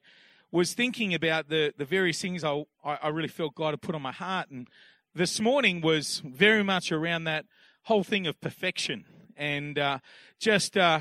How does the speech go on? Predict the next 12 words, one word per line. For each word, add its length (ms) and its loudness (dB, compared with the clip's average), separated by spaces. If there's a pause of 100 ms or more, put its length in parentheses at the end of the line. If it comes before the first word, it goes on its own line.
(220)
how 220 6
these 300 2 (100)
athletes 540 0
spend 520 -2
years 640 0
and 160 -6
years 460 0
and 120 -8
years 380 -4
of 100 -6
their 140 -2
lives, 460 -6